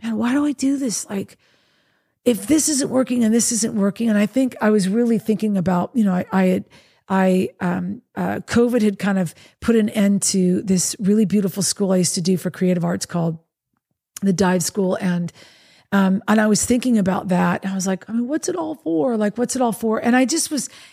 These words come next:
answering emails on the computer as I was kind of, like, um, being kind of sarcastic and a little bit, um,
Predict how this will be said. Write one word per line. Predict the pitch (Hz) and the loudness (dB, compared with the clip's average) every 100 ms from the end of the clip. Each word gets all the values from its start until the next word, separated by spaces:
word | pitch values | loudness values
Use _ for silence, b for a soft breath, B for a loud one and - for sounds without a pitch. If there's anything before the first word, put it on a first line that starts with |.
| B | B
answering | 254 285 302 311 285 262 | 2 2 0 0 2 4
emails | 254 247 208 196 | 4 4 4 2
on | 196 | 2
the | 190 | 0
computer | 196 - 214 202 | 0 0 0 2
as | 185 | 0
I | 190 | 0
was | 185 175 | 0 -4
kind | 196 180 | -4 -4
of, | 165 | -2
like, | 170 180 - _ _ _ _ _ _ _ | -2 -4 -8 _ _ _ _ _ _ _
um, | 185 185 180 | 0 0 0
being | 175 208 202 | 0 2 2
kind | 202 202 | 0 0
of | 185 | 2
sarcastic | - 202 - 196 185 - 190 - - | 2 -2 0 0 0 0 -4 -6 -4
and | 185 | -2
a | 185 | 0
little | 180 160 | 0 0
bit, | 170 196 - | -2 -4 -4
um, | 165 156 151 180 | -4 -4 -6 -10